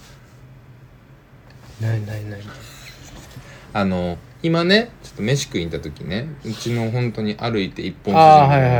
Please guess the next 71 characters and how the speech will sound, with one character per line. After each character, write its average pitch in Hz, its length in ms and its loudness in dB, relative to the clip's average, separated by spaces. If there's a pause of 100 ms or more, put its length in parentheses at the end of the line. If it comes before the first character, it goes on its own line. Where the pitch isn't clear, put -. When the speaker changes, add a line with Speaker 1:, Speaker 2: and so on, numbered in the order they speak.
Speaker 1:
い 107 40 -4 (160)
は 104 60 -8
い。 101 40 -6
Speaker 2:
川 92 200 -2
ね、 143 160 -4 (200)
Speaker 1:
は 123 60 0
い - 20 0
は 107 60 -2
い - 40 -10
は 110 100 -4
い。 92 60 -6
Speaker 2:
橋 95 80 -2
あ 85 60 -2
る 82 60 -8
じ 82 40 -10
ゃ 78 60 -10
な 67 40 -12
い - 20 -14
で - 40 -20
す - 80 -20
か。 123 120 -2
Speaker 1:
は 107 80 -2
い。 - 60 -10 (460)
Speaker 2:
あ 117 80 -6
そ 135 160 2
こ 170 140 2
で 208 100 4
撮 - 100 -6
っ - 40 -10
た - 120 -14
写 82 120 -12
真 80 160 -10
な 76 80 -6
ん - 20 -12
で - 80 -16
す - 80 -20
け - 60 -10
ど。 - 120 -8 (220)
Speaker 1:
あ - 40 2
ー、 165 340 10
そ 165 140 4
う - 20 4
な 117 140 2
ん 98 60 -8
や。 - 200 -16
Speaker 2:
僕、 135 180 2
友 196 300 2
達 196 160 4
と 175 40 0
電 175 160 2
話 170 120 0
し - 80 -10
て 139 80 -6
て、 - 200 -12 (540)
Speaker 1:
は 110 160 -2
い。 90 100 -10 (440)
Speaker 2:
あ 101 40 -8
そ 107 60 -4
こ 104 220 0
渡 104 160 -2
っ 101 60 -6
て 90 120 -12
て。 - 140 -18 (400)
Speaker 1:
は 120 100 0
い。 87 140 -8 (100)
Speaker 2:
パ 113 80 0
ッ - 40 -10
て - 160 -8
見 82 100 -6
た - 100 -8
ら、 - 160 -14